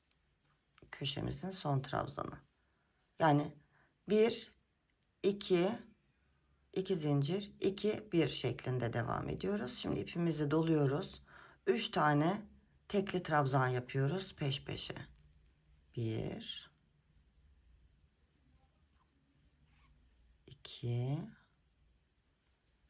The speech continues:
ve üç. Şimdi tekli trabzanımızı, bir tane olan trabzanımızı yapıyoruz.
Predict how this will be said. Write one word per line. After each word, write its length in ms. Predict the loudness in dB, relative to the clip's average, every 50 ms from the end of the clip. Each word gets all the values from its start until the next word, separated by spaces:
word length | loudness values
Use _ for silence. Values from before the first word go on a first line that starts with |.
| _ _ _ _ _ _ _ _ _ _ _ _ _ -12
ve 200 | -8 -8 -8 -6 -6
üç. 400 | -6 -6 -6 -8 -8 -10 -10 -12 _ _ _ _ _ _ _ _ _ _ _ _ _ _ _ _ -20 -20 _ _ _ _ _ _ _ _ _
Şimdi 340 | -16 -8 -6 -6 -6 -6 -8 -12 -18 _ _ _
tekli 360 | -4 -2 -2 -2 -2 -2 -2 -2
trabzanımızı, 760 | 2 2 2 2 2 0 -2 -2 0 0 -2 -4 -6 -8 -8 -2 0 0 0 0 -4 -8 -14 -20 -12 -10
bir 140 | -10 -4
tane 280 | -2 0 0 2 2 2
olan 340 | 2 0 0 0 0 0 -4 -8 -12 _ _ _ _ _ _ _ _ _ _ _ _ _ _
trabzanımızı 720 | -6 -2 -2 0 0 -2 -4 -4 -4 -4 -6 -8 -8 -8 -8
yapıyoruz. 880 | -8 -8 -8 -8 -6 -4 -2 -2 -2 -2 -4 -4 -8 -10 -12 -14 -18